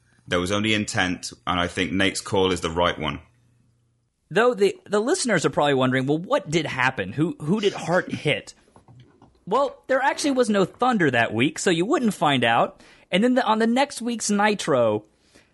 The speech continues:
Speaker 2: can you believe this, Nate? The show started with the announcer saying, "We saw what happened last week, but who did Hart hit?"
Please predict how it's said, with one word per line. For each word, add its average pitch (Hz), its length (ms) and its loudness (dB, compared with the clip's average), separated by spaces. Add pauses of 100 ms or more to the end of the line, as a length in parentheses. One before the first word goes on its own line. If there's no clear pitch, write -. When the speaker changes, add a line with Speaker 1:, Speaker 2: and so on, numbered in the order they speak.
(280)
Speaker 2:
can 233 180 0
you 339 120 4
believe 240 420 -2
this, 120 200 -2
Nate? 104 360 -2 (220)
The 170 80 2
show 285 340 0
started 220 640 0 (160)
with 175 160 0
the 202 100 0
announcer 233 460 0
saying, 131 680 0 (640)
"We 165 140 2
saw 247 280 0
what 262 120 2
happened 233 320 2
last 240 340 0
week, 240 420 0 (240)
but 185 180 0
who 208 220 2
did 262 140 0
Hart 247 340 0
hit?" - 520 -2